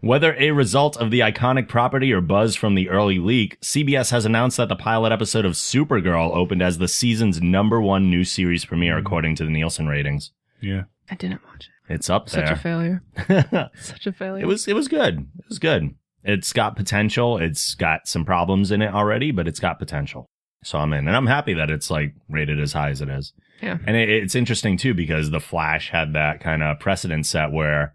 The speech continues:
Speaker 1: they leaked an episode, the pilot episode, like, two months before it aired, and it was the biggest debut the C W's ever had. Our suspicion at the time was that C B S looked at that and said, "Okay, well, let's leak it six months early,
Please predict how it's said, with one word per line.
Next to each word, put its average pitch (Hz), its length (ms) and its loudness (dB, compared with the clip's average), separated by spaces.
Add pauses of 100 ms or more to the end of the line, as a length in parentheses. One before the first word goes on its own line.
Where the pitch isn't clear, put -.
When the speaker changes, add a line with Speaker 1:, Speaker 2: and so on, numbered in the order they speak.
(320)
Speaker 1:
they 90 140 0
leaked 87 320 -2
an 85 100 0
episode, 80 560 -2
the 76 60 -2
pilot 82 340 -2
episode, 78 500 -2
like, 76 160 -2
two 87 220 -2
months 78 240 0
before 76 400 -2
it 76 100 -6
aired, 78 380 0 (380)
and 90 80 -2
it 87 40 0
was 85 140 -2
the 78 80 -2
biggest 80 560 -2
debut 78 320 0
the 78 80 -2
C 80 180 -2
W's 76 360 -2
ever 71 180 -2
had. 73 380 -2 (500)
Our 92 200 4
suspicion - 580 -4
at 85 120 0
the 82 60 -4
time 82 560 0
was 85 140 -2
that 82 180 -2
C 87 160 -2
B 82 100 0
S 78 200 -2
looked 87 180 -2
at 78 80 -4
that 92 200 2
and 80 100 -4
said, 78 160 -2
"Okay, 87 260 0
well, 85 160 0
let's 101 160 0
leak 98 160 -2
it 90 140 -4
six - 340 0
months 95 240 2
early, 78 420 0